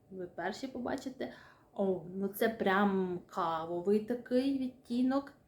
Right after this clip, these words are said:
А, дуже кавовий. Давайте порівняємо з цим, з цим нюдиком. Ну, це зовсім,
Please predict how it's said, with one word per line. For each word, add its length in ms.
А, 220
дуже 360
кавовий. 800
Давайте 400
порівняємо 680
з 40
цим, 260
з 180
цим 260
нюдиком. 640
Ну, 120
це 220
зовсім, 360